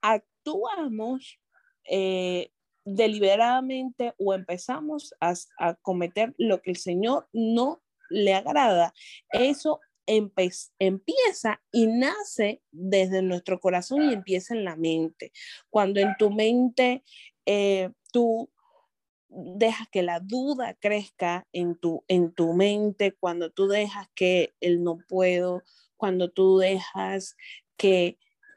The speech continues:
que, que esa la libertad que nos ofrece Cristo y la cambias sometiéndose con la esclavitud, con las cosas pasadas,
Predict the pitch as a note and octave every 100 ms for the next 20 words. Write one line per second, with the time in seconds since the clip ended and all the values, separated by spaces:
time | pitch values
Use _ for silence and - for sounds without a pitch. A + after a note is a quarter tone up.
0 | _ _ - F#3+ F#3 F#3 F3+ - _ _
1 | _ - - - G#3+ A3 - G4+ F4 G#3+
2 | F#3+ G#3 A3 F#3+ F#3 - C#4 D4+ F4 C4
3 | G#3 - C4 F#4 G#4 D4+ A3+ G3 - F3
4 | G#3+ - _ _ - - - A#3 A3+ G3+
5 | C4 C4 C4+ A#3+ F#3+ E3 F3 _ _ _
6 | _ - G#3+ G3 F#3 G#3+ G#3+ A#3 A3 F3+
7 | - - F3+ F3+ F3 - F#3+ E3+ E3 F3
8 | - G#3+ A3 A3 A3+ _ _ _ _ _
9 | - F#3+ F3+ - G3+ G3 G3 - E3 -
10 | A#3 A3 G#3 G3 F#3+